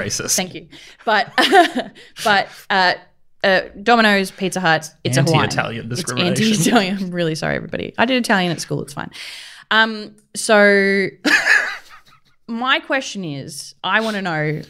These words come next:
Speaker 2: all the listeners out there, send us an email, hello at unstoppablepod dot com. If you vehemently believe that pineapple does not belong on pizza,
Speaker 1: Mm.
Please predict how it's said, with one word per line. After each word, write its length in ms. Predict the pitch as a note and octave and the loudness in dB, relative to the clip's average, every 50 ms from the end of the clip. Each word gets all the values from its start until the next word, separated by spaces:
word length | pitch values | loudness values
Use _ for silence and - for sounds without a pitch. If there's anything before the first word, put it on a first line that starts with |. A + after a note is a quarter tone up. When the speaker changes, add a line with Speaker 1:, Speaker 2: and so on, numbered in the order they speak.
| - | -2
Speaker 2:
all 160 | - F#3 F#3 F#3 | 4 4 4 6
the 80 | F3+ | 6
listeners 400 | E3+ E3+ E3 - D#3 D#3 D#3 D3 | 4 4 4 4 2 2 4 4
out 160 | D3+ C#3 B2+ | 4 2 4
there, 120 | - C#3+ D3 | 4 2 2
send 160 | D3+ - E3 | 4 2 0
us 100 | D#3+ D3+ | 0 2
an 80 | D#3 D3+ | 2 2
email, 280 | C#3+ C#3+ C#3 C3 C#3 C#3+ | 2 2 2 2 2 2
hello 260 | C#3 D3+ D3+ D3 D3 | 4 4 4 6 4
at 80 | C#3+ C3+ | 4 2
unstoppablepod 640 | C3+ C#3 - D#3 D3+ D#3 D3+ - - - E3 C#3 - | 0 0 0 0 -2 -2 -6 -8 -4 -2 -2 0 0
dot 140 | D3 - | -2 -4
com. 280 | - G3 F3 D3 C3 D#3+ - - - - - - - - | 2 2 2 2 2 -2 -8 -12 -16 -16 -18 -12 -2 2
If 220 | A3 A#3+ - - | 2 2 2 2
you 580 | G3+ G#3+ A3+ B3 C#4 D#4 F4 F#4+ F#4+ F#4+ - - - - - - - G#3 | 0 4 6 8 8 10 10 8 8 6 2 -6 -20 -20 -20 -12 -4 -4
vehemently 960 | G3+ E3+ - - B3 B3 B3+ C4+ C#4+ D4+ D4+ E4 E4+ E4+ - - D#4+ D4+ C#4+ | -4 -4 -2 -2 0 2 4 6 6 6 6 6 6 4 2 0 2 2 2
believe 800 | A#3+ A#3+ A3+ G3+ F3+ E3 D#3 C#3+ A#2 D#2+ - - - - - _ _ _ _ - | 4 2 2 2 2 0 -2 -2 -4 -8 -12 -16 -20 -20 -20 _ _ _ _ -2
that 200 | G3+ F#3+ - - | -2 -2 -2 0
pineapple 420 | - G#3 F#3+ F#3+ F#3+ F#3+ - F#3 F3 | 0 0 2 2 2 0 0 -2 -4
does 160 | E3+ D#3+ D#3 | -4 -4 -2
not 140 | E3 D3 C#3+ | -2 -4 -2
belong 220 | D3 C#3 C3 A#2 | -2 -4 -2 -4
on 80 | F2+ F#2+ | -4 -4
pizza, 300 | - - - - - - - | -4 -6 -6 -6 -4 0 4
Speaker 1:
Mm. 420 | B2+ B2 A#2 A2 G2 F#2 G2+ G2+ | 4 6 6 6 4 2 -4 -8